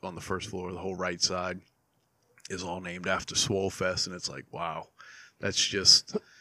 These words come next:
<coughs> that's an amazing, that's an amazing attribute to so many people giving their time or their money or, you know, the combination of both and just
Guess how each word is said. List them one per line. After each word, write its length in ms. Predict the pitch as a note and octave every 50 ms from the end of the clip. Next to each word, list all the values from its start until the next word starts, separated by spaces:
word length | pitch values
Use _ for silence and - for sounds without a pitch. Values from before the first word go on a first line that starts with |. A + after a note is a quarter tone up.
| - -
<coughs> 880 | - - - - - C#4+ - - - - - - - - _ _ _
that's 240 | - G2+ G2 - -
an 60 | G#2 F#2+
amazing, 800 | F2+ F2+ F#2 F#2 F#2 F#2 F#2+ F#2 F2+ F#2+ F#2 F#2 F#2 F#2 F2 - - _ _ _ - - - - - _ _ _ _ _ _ _ _ _ _ _ -
that's 180 | A#2 A2 - -
an 80 | A2
amazing 560 | G2+ G2 G2 G2+ G#2 G#2+ G2+ G2+ G#2 G2 G2 - _
attribute 680 | - G2 G2 F#2+ - - G#2 F2+ E2 F#2 F#2 F#2 F#2 - _ -
to 120 | - F2
so 440 | - - - - - - G#2+ G2+ G2+
many 320 | F#2+ F#2+ F#2 F2+ F2 E2 - -
people 640 | - - - G#2 G2 F2+ - F2 E2 E2+ E2 D2+ C#2+ - - _ - - - - - - - _ _ _ _ _ _ _ _ _ _ _ _ - - - _ _ _ _ - - A2+ G2
giving 380 | - B2 A2 G2+ G#2 G2 F#2 E2+
their 220 | F#2+ F#2+ G#2 G#2
time 680 | - - - - G2 F#2+ F#2+ F#2 F#2 F#2 F#2+ F#2 F2+ F#2 -
or 140 | - F#2 F2
their 200 | D#2+ F#2 F#2+ G2
money 520 | F#2+ F#2 F#2 F#2 F2+ F2+ F2+ F2+ F2+ F2 - -
or, 320 | - F#2+ F#2 F2+ F2+ - -
you 80 | G#2+
know, 140 | F#2 F2 F2
the 100 | E2 -
combination 640 | - - F#2+ F#2+ F#2 F#2+ F#2 F#2 F#2+ F#2 - - F2+
of 200 | D#2 E2+ F#2+ G2
both 500 | A2+ G2 F#2+ F#2+ F#2+ F#2 F2+ - - - - - - - - - -
and 160 | G#2 G2 F#2+
just 320 | E2+ G#2 G#2 - - -